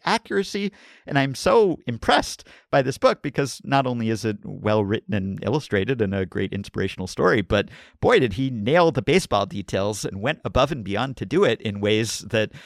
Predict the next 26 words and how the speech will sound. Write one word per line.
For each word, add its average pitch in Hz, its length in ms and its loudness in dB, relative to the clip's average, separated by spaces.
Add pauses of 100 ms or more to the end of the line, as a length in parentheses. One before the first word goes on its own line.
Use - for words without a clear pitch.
(160)
I 110 80 0
don't 107 220 -4
think, 107 340 -6
uh, 104 220 4
the 95 160 0
readers 120 580 0
would 107 240 -2
necessarily 104 680 0
notice 113 380 2
or 104 140 4
appreciate. - 640 -2 (280)
And 240 80 -8
I 254 40 -8
just - 140 -12
wanted 185 280 -2
to, 104 300 2
to 98 220 -6
let 101 280 -2
the 120 80 0
world 117 220 0
know 165 280 0
that 98 220 -2 (100)
I 131 360 0 (100)
deeply 104 380 -4
appreciated 90 640 -6
it. 92 160 -4